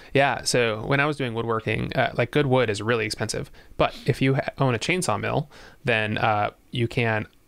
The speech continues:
either offer to, like, cut down people's trees for them. Like, some people just want trees down, and if you say, "I'll do it for free," they're like, "Yeah." Uh, or you can go on, and oftentimes people will be like, you know, "This,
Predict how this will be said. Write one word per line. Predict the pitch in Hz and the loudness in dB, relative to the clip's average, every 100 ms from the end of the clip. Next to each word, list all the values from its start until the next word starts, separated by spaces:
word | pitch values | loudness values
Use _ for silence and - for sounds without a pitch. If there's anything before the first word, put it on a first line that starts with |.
| - | -2
either | 123 123 | 2 4
offer | 131 135 127 | 4 4 4
to, | |
like, | 123 107 - | 4 2 0
cut | 120 | -2
down | 113 110 | -2 -2
people's | 110 113 | -2 -2
trees | 113 110 123 | -2 0 -2
for | - - 117 | -2 0 0
them. | 170 196 - - | 0 -2 -10 -4
Like, | 110 - - - - | -2 -2 -8 -14 -4
some | 117 | -2
people | 113 113 | 0 -2
just | 113 - | -2 0
want | 117 - | -2 0
trees | 127 117 | -2 0
down, | 113 131 120 | 0 0 0
and | |
if | 107 | -2
you | 107 | -2
say, | 110 | 2
"I'll | 107 | 2
do | 107 | 0
it | |
for | 107 | 0
free," | 131 143 | 2 2
they're | 120 | 2
like, | 107 113 | 0 0
"Yeah." | 123 120 - - - - | 0 -2 -10 -20 -20 -4
Uh, | - 110 - | 0 2 4
or | 165 | 4
you | 135 | 4
can | 127 | 2
go | 123 120 | 2 4
on, | 120 117 | 2 0
and | 113 117 - | -2 -2 0
oftentimes | 120 120 110 113 110 - | 0 0 0 0 0 -4
people | - 113 | -2 0
will | 107 | 2
be | 110 | 2
like, | 110 110 - | 2 2 0
you | 127 | 2
know, | 110 107 | 2 2
"This, | 110 - - | 2 0 -4